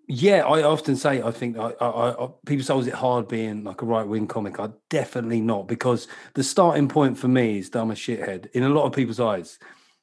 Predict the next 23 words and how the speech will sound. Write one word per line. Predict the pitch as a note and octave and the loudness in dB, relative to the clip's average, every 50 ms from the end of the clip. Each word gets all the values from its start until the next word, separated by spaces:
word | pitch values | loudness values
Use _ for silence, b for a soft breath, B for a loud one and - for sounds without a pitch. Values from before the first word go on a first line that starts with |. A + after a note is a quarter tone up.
| b _ _ _ | b _ _ _
So | - - - | -2 0 0
if | B2 - - - - | 0 0 -2 -2 0
I | D#3+ E3 | 0 0
come | D#3+ - - E3 D#3+ | 0 0 0 0 2
in | E3 D3+ C#3 | 2 2 2
under | B2 C3 C3+ C3+ C3 | 2 2 2 2 0
the | B2+ B2 | 0 -2
shithead | A#2+ - - C#3+ C#3 A#2+ A2+ A#2 A2 G2+ - - _ _ | -4 -4 -4 -4 -4 -4 -4 -6 -6 -8 -12 -20 _ _
threshold, | - - D#3 D#3 C#3+ - - - F#2 F2+ F2 E2+ F#2+ F#2+ - | -6 -2 -2 -2 -2 -4 -6 -10 -8 -8 -10 -12 -14 -12 -8
people | - C#3 B2 | -6 -4 -4
are | C3+ | -4
like, | A#2+ C#3 | -4 -2
"Oh, | D3+ E3+ | 0 0
he | C#3+ A#2 B2+ | 0 0 0
was | B2+ C3 C3 C3 C3 | -2 -2 -2 -2 -4
l-, | B2+ | -4
way | B2 A#2 C3+ C#3+ D3 D3+ C#3+ | -4 -2 0 0 2 2 2
less | C3+ C3+ B2+ - | 2 0 -2 -4
shitheady | - - - - - - B2 A2 A2+ A2 | -6 -6 -4 -4 -4 -4 -4 -4 -4 -6
than | A2 A#2 A2+ | -6 -6 -6
I | A2+ A2 | -6 -8
thought." | - - F3 D3+ B2+ A2 - B B B B B B B B B | -6 -4 -2 0 0 -2 -4 B B B B B B B B B
Whereas, | G#3 E3 E3+ - - - | 2 2 2 2 0 -2